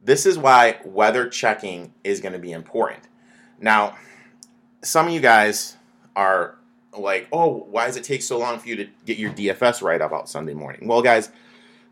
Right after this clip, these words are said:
this is why. Anyone, any wide receiver in that game, the only wide receiver I had a stake in was Will Fuller. The only Browns player I had a stake in was Nick Chubb,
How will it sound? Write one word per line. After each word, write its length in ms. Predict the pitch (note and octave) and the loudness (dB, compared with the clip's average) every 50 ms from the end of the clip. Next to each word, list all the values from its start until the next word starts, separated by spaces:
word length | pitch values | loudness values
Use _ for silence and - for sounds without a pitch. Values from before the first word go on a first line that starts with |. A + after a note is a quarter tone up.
| - - | -4 0
this 180 | - D#3 - D3+ | 0 0 0 0
is 80 | C3+ | -2
why. 240 | A#2 G2+ E2 B1+ - - _ _ _ _ _ _ _ _ _ - | 0 0 0 -2 -2 -8 _ _ _ _ _ _ _ _ _ 2
Anyone, 540 | C3+ C#3+ D#3+ F3+ F#3 E3+ D#3 C#3+ C3+ A#2+ - - | 2 2 2 2 -2 -2 0 0 0 -2 -2 -2
any 220 | B2 C#3 E3+ F#3 | -2 0 0 2
wide 240 | F#3 E3+ D3+ D3 C#3 | 2 4 4 4 4
receiver 400 | C3 C3 - - C3 B2+ A#2 A#2+ | 0 -4 -6 -6 -6 -4 -2 -2
in 80 | A2 A2 | -2 0
that 180 | G2+ E2 C#2+ | -2 -2 -4
game, 380 | E2 F2 F2 F#2 G2+ G2+ G2+ _ _ - | -6 -8 -6 -6 -6 -8 -8 _ _ -4
the 120 | - - | -4 -2
only 320 | - B2+ C#3 D#3+ D#3+ D3+ C#3 | 0 0 0 0 -2 -4 -2
wide 280 | - G#2+ A2+ A2+ A#2 | 0 2 4 4 4
receiver 460 | A2+ A2 - - A#2+ A#2 G#2+ A2 - | 2 -2 -4 -2 0 2 2 2 2
I 120 | - F#2+ G2 | 4 2 2
had 300 | G2+ G#2 G2+ G2 G2 - | 4 4 4 4 4 2
a 80 | - | -4
stake 380 | - - - - F2 F2+ F2+ - | -12 -10 -8 -6 -6 -6 -4 -2
in 220 | G#2+ G#2 G#2 - | -2 -2 -2 -2
was 180 | F2 F2+ F2+ E2+ | -2 -4 -4 -4
Will 220 | E2 F2+ D#2+ D2+ | -4 -4 -6 -6
Fuller. 560 | - - - F#2+ G2 G2+ G2 G2+ G2+ - - - | -6 -4 -2 0 0 2 2 0 0 -2 -4 -6
The 120 | F2+ - | -6 -6
only 260 | - G2 G2+ G2+ G2+ F2+ | -4 -4 -4 -4 -4 -4
Browns 340 | D#2+ F2+ E2 E2+ F2+ F#2+ | -4 -4 -4 -4 -4 -6
player 240 | - - A2 G2+ G2 | -6 -6 -4 0 2
I 80 | F#2+ F#2+ | 2 2
had 120 | G2 F#2+ | 2 0
a 40 | G2 | -4
stake 380 | - - - G2+ F#2 F#2 - G#2+ | -6 -6 -4 -4 -4 -4 -4 -6
in 220 | G2 G2 G2 G2 _ _ _ _ _ _ _ - | -8 -8 -8 -12 _ _ _ _ _ _ _ -6
was 300 | - F2+ F2 E2+ - - _ _ _ _ _ _ _ _ _ | -4 -2 -2 -2 -4 -10 _ _ _ _ _ _ _ _ _
Nick 220 | F#2 F2 E2 - - | -10 -10 -8 -8 -6
Chubb, 340 | - - A2+ E2+ - - | -2 0 0 0 -2 -4